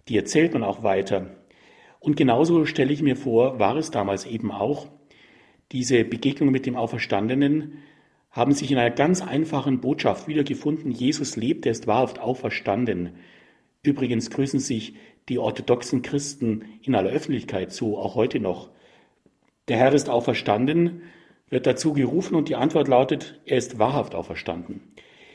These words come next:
Und ich glaube, dieser Grußwechsel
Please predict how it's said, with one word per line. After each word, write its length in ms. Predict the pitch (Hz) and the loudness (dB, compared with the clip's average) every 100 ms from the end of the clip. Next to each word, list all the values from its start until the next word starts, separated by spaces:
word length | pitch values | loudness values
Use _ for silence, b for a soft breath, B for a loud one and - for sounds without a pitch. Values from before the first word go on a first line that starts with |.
| B B | B B
Und 100 | - | 0
ich 100 | 143 | 2
glaube, 280 | 151 151 147 | 4 4 4
dieser 720 | 147 160 151 147 135 127 127 120 - _ _ - | 0 -6 2 4 6 4 0 -4 -16 _ _ -2
Grußwechsel 960 | 156 233 - 110 110 - 165 190 190 | 2 2 2 0 0 0 2 2 0